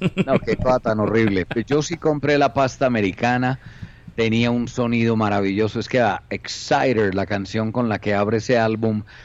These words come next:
Speaker 2: por favor van y la oyen y concéntrese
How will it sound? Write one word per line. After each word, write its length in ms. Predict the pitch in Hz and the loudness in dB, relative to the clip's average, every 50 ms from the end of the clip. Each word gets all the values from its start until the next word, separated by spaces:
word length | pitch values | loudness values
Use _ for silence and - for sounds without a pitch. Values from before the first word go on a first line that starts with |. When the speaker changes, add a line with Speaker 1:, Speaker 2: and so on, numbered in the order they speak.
| - - - - - - - | -20 -20 -20 -20 -20 -8 -2
Speaker 2:
por 160 | - 107 101 | 0 0 0
favor 420 | 87 107 104 101 104 110 113 120 113 | 2 2 2 4 4 4 4 2 0
van 300 | 107 110 123 123 123 123 | 0 0 0 2 2 2
y 80 | 120 | 2
la 160 | 117 110 101 101 | 2 2 2 4
oyen 420 | 104 110 110 107 117 117 123 120 | 2 2 2 2 0 0 0 -2
y 100 | 120 123 | -4 -6
concéntrese 920 | - - 117 110 107 101 - 127 120 117 117 120 135 135 123 - 143 127 | -2 0 0 0 0 0 0 0 0 0 0 0 0 0 0 0 0 -2